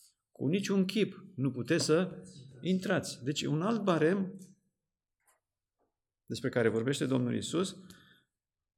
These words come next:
dar care trebuie să-l înțelegem. Ce înseamnă să ne facem ca un copilaș?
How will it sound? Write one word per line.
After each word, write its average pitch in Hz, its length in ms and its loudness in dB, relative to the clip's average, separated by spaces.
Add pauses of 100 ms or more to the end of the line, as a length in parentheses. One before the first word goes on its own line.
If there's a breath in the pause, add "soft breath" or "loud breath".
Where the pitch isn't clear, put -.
(180)
dar 110 260 -2
care 135 200 0
trebuie 147 200 0
să-l 147 160 -2
înțelegem. 151 460 -2
Ce - 140 -2
înseamnă 156 360 2
să 123 120 -4
ne 117 60 0
facem 123 320 -2
ca 113 120 -4
un 113 140 0
copilaș? 110 560 -6